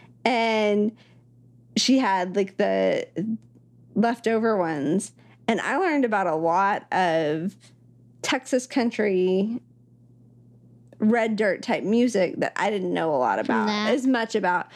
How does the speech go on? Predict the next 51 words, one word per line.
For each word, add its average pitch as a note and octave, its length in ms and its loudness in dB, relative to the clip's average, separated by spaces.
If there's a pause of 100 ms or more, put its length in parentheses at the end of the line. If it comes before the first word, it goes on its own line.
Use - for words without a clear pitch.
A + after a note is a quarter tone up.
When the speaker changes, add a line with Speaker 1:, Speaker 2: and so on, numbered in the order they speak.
(280)
Speaker 1:
because C4 300 2
she's B3 160 -2
like, F3+ 120 0
"Here, - 320 -2
listen B3+ 300 0
to A3+ 80 2
these. - 300 -2 (100)
These C4 180 2
are A3+ 120 4
all F#3+ 160 2
good." - 260 -8 (200)
Speaker 2:
Mm-hmm. C4 200 4
Speaker 1:
And C4 120 2
it A#3+ 100 2
had, G#3 380 -2
like, F#3 260 -4 (320)
The G#3 80 2
Great G3 340 0
Divide. D#4 920 2
It - 220 0
had, G3+ 420 0 (200)
I A3+ 60 0
think D4 200 2
there C#4 140 2
was A#3 120 0
a G#3 60 0
Sonny E3 340 -2
Burgess C4 440 0
song D4+ 340 0
on D#4 160 4
there. D#4 460 2
Speaker 2:
<laughs> C4 280 -2 (200)
Speaker 1:
Um, A3 760 0 (320)
just D#4+ 180 2 (100)
all G4 320 2
of D4+ 120 0
the, D#4+ 260 4 (100)
I, - 120 0
you D4 240 2
know, C#4+ 100 2
I C4 140 0
knew F#4 220 6
C D#4+ 200 2
C C#4 220 0
R, G#3 400 2
but G#3 180 0
it - 100 0
had A#3 280 -2
more A3+ 360 2
of G#3 120 0
a, G3+ 320 2